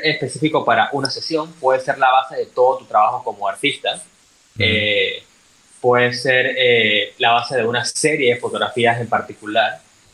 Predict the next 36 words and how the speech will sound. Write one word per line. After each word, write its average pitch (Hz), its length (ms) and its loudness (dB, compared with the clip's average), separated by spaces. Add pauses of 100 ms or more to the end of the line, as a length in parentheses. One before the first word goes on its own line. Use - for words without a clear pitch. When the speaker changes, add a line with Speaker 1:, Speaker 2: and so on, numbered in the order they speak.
Speaker 1:
eh, 104 500 0 (500)
pero 113 600 2 (220)
la, 117 120 0
la 113 120 2 (180)
idea 139 240 0
es 113 60 -4
eso, 101 80 -10
o - 40 -14
sea, 101 180 -4 (240)
tú 120 120 -6 (100)
tienes 147 220 0
que 139 80 0
tener, 113 400 -4 (540)
es, 147 440 0
es 147 120 -8
muy 185 180 2
ideal 139 260 2
que 139 80 -8
tú, 127 220 -8
tú 123 120 -12
tengas 139 220 -4
tu 131 100 -8
concepto 117 420 -4
claro, 139 280 2
porque 113 320 -2
si 113 100 -14
no 113 100 -16
lo 120 80 -12
tienes 135 280 -12
claro, 147 400 0 (520)
pues 123 180 0
no 123 140 4
vas 135 160 2
a 131 40 0
lograr 113 380 2
tu, 104 260 -4